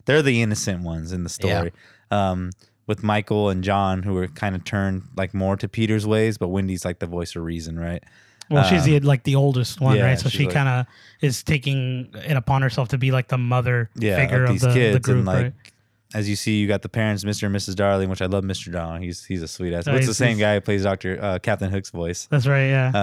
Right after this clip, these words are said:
Speaker 1: Um,
Speaker 2: Dude, he's a, he's a sweet character,
Speaker 1: <laughs> he
Speaker 2: dude.
Speaker 1: is a sweet
Speaker 2: Dude,
Speaker 1: guy.
Speaker 2: my favorite, dude.
Speaker 1: And, uh, then,
Speaker 2: The
Speaker 1: um,
Speaker 2: dog,
Speaker 1: you
Speaker 2: bro.
Speaker 1: know, you got the narrator. He's, like, talking about everybody, and you also see, like, she's feeding them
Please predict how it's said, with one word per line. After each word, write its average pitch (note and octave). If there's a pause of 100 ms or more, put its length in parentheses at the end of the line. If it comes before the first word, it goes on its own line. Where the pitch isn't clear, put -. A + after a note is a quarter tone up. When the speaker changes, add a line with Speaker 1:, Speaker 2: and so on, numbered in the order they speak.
(140)
Speaker 1:
Um, E2+
Speaker 2:
Dude, D3+
he's D3
a, E3+
he's D#3+
a E3
sweet C#3
character, B2
Speaker 1:
<laughs> -
he A2+
Speaker 2:
dude. G#2+
Speaker 1:
is G#2
a G2
sweet F#2+
Speaker 2:
Dude, F#2+
Speaker 1:
guy. -
Speaker 2:
my C#3+
favorite, C3+
dude. B2+ (300)
Speaker 1:
And, G2+
uh, G2
then, G2+
Speaker 2:
The G#2
Speaker 1:
um, G2
Speaker 2:
dog, C3
Speaker 1:
you A2+
Speaker 2:
bro. A2+
Speaker 1:
know, A2
you G#2+
got G#2+
the G#2+
narrator. G#2
He's, G#2
like, G2+
talking G2+
about G2
everybody, G2+
and G2+
you A#2+
also G#3+
see, A#3
like, D#3+
she's B2
feeding D3
them A2